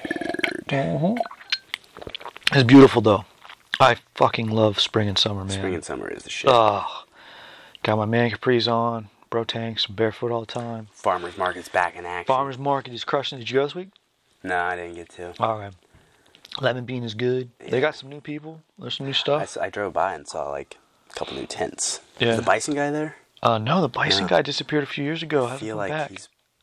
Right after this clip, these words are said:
Speaker 2: been awol.
Speaker 1: Yeah, it sucks. I haven't seen him forever. I keep looking for him 'cause I want some bison.
Speaker 2: Yeah.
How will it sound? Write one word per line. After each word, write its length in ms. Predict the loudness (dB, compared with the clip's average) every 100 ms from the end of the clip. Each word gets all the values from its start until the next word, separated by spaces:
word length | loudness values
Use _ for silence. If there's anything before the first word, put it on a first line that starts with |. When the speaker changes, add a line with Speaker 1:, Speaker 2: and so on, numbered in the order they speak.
| _ _ _ _ -20
Speaker 2:
been 380 | -20 -20 -20 -20 -20
awol. 480 | -20 -20 -20 -20 -20 -20 -20 -6
Speaker 1:
Yeah, 240 | 2 4 4
it 100 | 2
sucks. 340 | 0 2 4
I 40 |
haven't 120 | 4 2
seen 160 | -2
him 60 | -2
forever. 380 | 4 4 4 2
I 80 | -2
keep 180 | 0
looking 280 | 2 2 0
for 260 | 0 2 2
him 120 | -2
'cause 160 | -6 -4
I 40 |
want 220 | -2 -2
some 120 | -4 -4
bison. 400 | -4 -6 -14 -14
Speaker 2:
Yeah. 240 | -12 -12